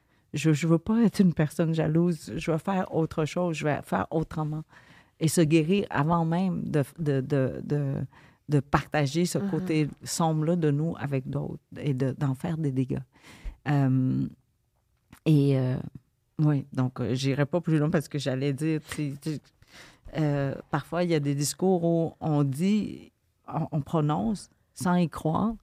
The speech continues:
Speaker 1: mais c'est parce qu'on dit, « Ah, si on fait ça, on va gagner ceci ou on va,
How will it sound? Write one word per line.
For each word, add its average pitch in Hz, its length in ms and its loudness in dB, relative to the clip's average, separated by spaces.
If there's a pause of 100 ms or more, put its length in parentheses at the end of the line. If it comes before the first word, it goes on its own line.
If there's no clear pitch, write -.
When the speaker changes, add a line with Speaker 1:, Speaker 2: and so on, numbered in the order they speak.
(420)
Speaker 1:
mais 156 80 4
c'est 135 80 0
parce 147 160 0
qu'on 156 140 2
dit, « 156 220 2
Ah, 180 140 4
si - 180 -2
on 180 140 2
fait 156 180 -4
ça, 180 160 -2
on 170 120 0
va 151 200 2
gagner 156 360 0
ceci 165 420 0
ou 170 100 2
on 151 280 2
va, 151 380 2